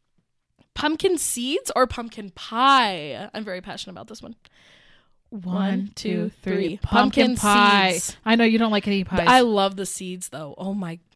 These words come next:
Speaker 1: my
Speaker 2: I
Speaker 1: friend had a, I went to a Halloween party the other night. My friend had a whole bowl of them, and I was just like,
Speaker 2: They are good.
Speaker 1: I would carve a
Speaker 2: Depending
Speaker 1: pumpkin
Speaker 2: on
Speaker 1: just
Speaker 2: how
Speaker 1: for the
Speaker 2: you,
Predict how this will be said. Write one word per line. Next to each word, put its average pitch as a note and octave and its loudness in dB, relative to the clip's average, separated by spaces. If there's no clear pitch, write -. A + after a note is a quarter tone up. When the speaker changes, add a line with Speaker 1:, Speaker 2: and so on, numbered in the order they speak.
Speaker 1:
my A#3 2
Speaker 2:
I C4+ 2
Speaker 1:
friend B3 4
had C4 0
a, C4 0
I A#3 -2
went A#3+ -4
to B3+ -2
a A3+ 0
Halloween A3 -2
party B3 -4
the B3+ -4
other C4 -6
night. C4 -6
My G#3 -6
friend G3+ -8
had G3+ -8
a G3 -6
whole G3 -8
bowl F#3 -10
of G#3+ -10
them, A#3+ -8
and G#3 -8
I G3 -8
was G3 -10
just G3 -14
like, E3+ -18
Speaker 2:
They B3+ 6
are B3 6
good. F#3 -4
Speaker 1:
I A#3 0
would C4+ -2
carve A#3 2
a A#3 4
Speaker 2:
Depending B3 4
Speaker 1:
pumpkin A3 0
Speaker 2:
on G#3 -2
Speaker 1:
just A3 -6
Speaker 2:
how G#3+ 2
Speaker 1:
for G#3+ -2
the F#3+ -4
Speaker 2:
you, F#3+ -2